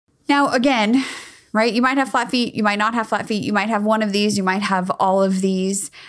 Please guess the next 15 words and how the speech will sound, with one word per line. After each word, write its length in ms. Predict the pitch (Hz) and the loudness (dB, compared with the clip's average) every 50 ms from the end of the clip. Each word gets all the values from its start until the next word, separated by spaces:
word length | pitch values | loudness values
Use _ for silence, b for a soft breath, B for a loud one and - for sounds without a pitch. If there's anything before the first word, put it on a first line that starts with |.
| B B | B B
Um, 240 | - 196 190 202 - | -2 -2 0 0 0
and 120 | - 240 | 2 2
before 300 | 240 294 269 294 339 339 | 2 2 2 2 2 2
you 120 | 349 349 349 | 4 2 2
freak 240 | - 381 392 381 381 | 2 0 0 2 2
out, 400 | 302 190 185 202 254 294 - _ _ _ _ _ _ - | 2 2 2 0 -2 -4 -8 _ _ _ _ _ _ -4
the 160 | 220 220 226 | -2 0 2
most 360 | 226 214 214 214 214 - - | 2 2 2 0 -2 -2 -2
important 340 | 233 247 - 453 - 269 262 | -2 0 0 0 2 2 2
question 420 | - 196 190 - - 190 185 170 | 0 0 -2 -2 -2 -2 0 0
is, 440 | - 170 165 156 175 214 240 - - | 0 0 0 0 -2 -2 -4 -6 -8
do 340 | - - - - - - 135 | -12 -16 -16 -10 -6 -4 -2
you 220 | 151 160 160 196 | -2 -2 -2 -4
have 260 | 214 - 247 277 - | -4 -4 -4 -4 -6
pain? 380 | - 339 370 320 - - - - | -4 -4 -2 -2 -2 -4 -8 -14